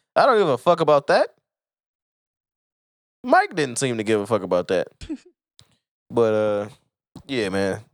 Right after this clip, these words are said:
Speaker 1: It's, that's, man. Still, though, the worst part about that is the nigga was twenty-nine years old. So he's seen, like, at least the aftermath of Michael Jordan. Like, you've seen enough basketball, you should have, to
Speaker 2: To know.
Speaker 1: actually have a good opinion about this.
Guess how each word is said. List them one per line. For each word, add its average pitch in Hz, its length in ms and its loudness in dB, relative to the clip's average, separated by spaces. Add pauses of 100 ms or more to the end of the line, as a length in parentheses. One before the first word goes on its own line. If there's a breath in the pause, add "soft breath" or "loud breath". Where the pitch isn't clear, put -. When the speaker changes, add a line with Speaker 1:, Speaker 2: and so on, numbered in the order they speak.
(140)
Speaker 1:
It's, - 120 -10
that's, - 600 -4
man. 98 300 -6 (760)
Still, 185 320 0
though, 101 160 -2
the 160 100 0
worst 190 220 2
part 165 160 4
about 131 220 2
that 123 140 2
is 117 100 -4
the 127 100 -8
nigga 143 260 -2
was 123 160 -4
twenty-nine 120 640 0
years 107 180 -4
old. 104 220 0
So 107 100 -4
he's 185 320 -4
seen, 151 640 -4 (1300)
like, 123 280 0
at 131 160 0
least 165 400 -4
the 127 120 2
aftermath 131 680 0
of 113 100 -8
Michael 117 260 0
Jordan. 107 340 -2
Like, 87 200 -10
you've 165 180 -4
seen 185 340 -4
enough 139 400 0
basketball, 98 840 0
you 110 80 -10
should 160 220 0
have, 92 340 -6 (680)
to 180 100 0
Speaker 2:
To - 60 4
know. 156 60 6
Speaker 1:
actually 180 360 2
have 151 180 4
a 135 40 -6
good 127 200 -2
opinion 120 320 -6
about 85 200 -4
this. - 260 -12